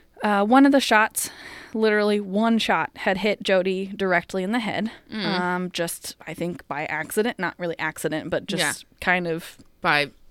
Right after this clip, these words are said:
Speaker 1: by chance, hit her in the head and kill.
Speaker 2: unfortunate
Speaker 1: Yeah.
Speaker 2: chance.
Speaker 1: Um,
Speaker 2: Yeah.
Speaker 1: I mean, like,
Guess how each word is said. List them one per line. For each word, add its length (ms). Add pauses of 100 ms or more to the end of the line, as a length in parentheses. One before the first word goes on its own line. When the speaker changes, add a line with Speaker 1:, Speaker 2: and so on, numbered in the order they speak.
(160)
Speaker 1:
by 300
chance, 460
hit 180
her 80
in 100
the 60
head 260
and 120
kill. 160
Speaker 2:
unfortunate 180
Speaker 1:
Yeah. 180
Speaker 2:
chance. 200 (360)
Speaker 1:
Um, 120
Speaker 2:
Yeah. 180
Speaker 1:
I 80
mean, 200
like, 200